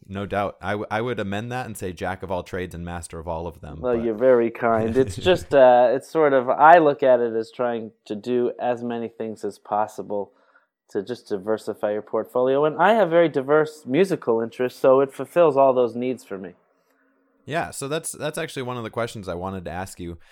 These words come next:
Speaker 1: Uh, what is it that you listen to on, you know, an average day? What kind of music are you drawn to in, in your car or on your iPad?
Speaker 2: Well, I already gave a little bit away. I'm a, a,
Speaker 1: Hmm.
Speaker 2: a sucker for a lot of the choral, older,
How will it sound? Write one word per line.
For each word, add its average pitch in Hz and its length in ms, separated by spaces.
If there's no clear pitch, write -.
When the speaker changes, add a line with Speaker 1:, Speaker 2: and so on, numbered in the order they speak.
Speaker 1:
Uh, 104 160
what 127 220
is 180 80
it 165 140
that 113 100
you 120 160
listen 107 360
to 95 360
on, 87 440
you 113 100
know, 104 160
an 98 80
average 98 440
day? 95 200
What 85 160
kind 107 200
of 95 60
music 92 360
are 90 80
you 87 120
drawn 87 320
to 87 260
in, 85 220
in 87 140
your 85 100
car 85 440
or 82 40
on 85 120
your 82 100
iPad? 80 480
Speaker 2:
Well, 127 160
I 127 100
already 139 260
gave 123 220
a 117 40
little 120 220
bit 104 160
away. 104 360
I'm 104 380
a, 101 340
a, 107 220
Speaker 1:
Hmm. 98 80
Speaker 2:
a 85 80
sucker 135 380
for 113 180
a 107 80
lot 110 180
of 104 60
the 104 220
choral, 131 640
older, 113 560